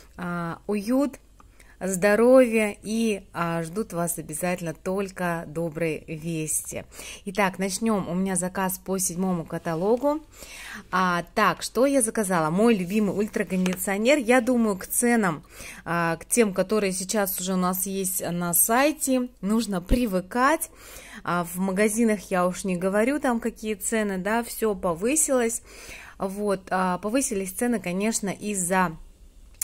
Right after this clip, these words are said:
опять же, из-за ингредиентов, которые входят в состав,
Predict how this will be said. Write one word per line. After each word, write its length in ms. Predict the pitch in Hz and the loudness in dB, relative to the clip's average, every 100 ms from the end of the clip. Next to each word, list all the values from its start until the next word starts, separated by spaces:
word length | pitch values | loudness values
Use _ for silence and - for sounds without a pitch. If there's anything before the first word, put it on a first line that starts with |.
| - | -10
опять 380 | 175 165 196 180 | -8 2 4 4
же, 160 | 175 175 | 0 -4
из-за 420 | 185 175 180 175 | -4 -2 0 0
ингредиентов, 640 | 170 175 170 214 285 262 | -2 -4 -4 -2 -2 -2
которые 320 | - 202 196 | -6 -4 -4
входят 400 | 185 - 202 170 | -4 -4 -6 -4
в 20 | - | -6
состав, 480 | 185 175 233 247 | -6 -4 2 2